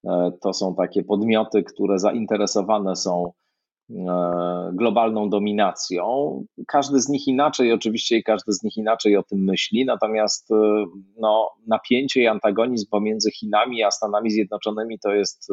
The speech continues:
fakt od pewnego czasu. E, niektórzy mówią, że ta wojna już trwa, mm, pomiędzy tymi krajami. Są różne gesty symboliczne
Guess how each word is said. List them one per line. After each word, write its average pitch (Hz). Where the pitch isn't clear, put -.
fakt 87
od 90
pewnego 92
czasu. 92
E, 107
niektórzy 127
mówią, 127
że 120
ta 123
wojna 127
już 160
trwa, 71
mm, 90
pomiędzy 92
tymi 90
krajami. 80
Są 190
różne 113
gesty 104
symboliczne 95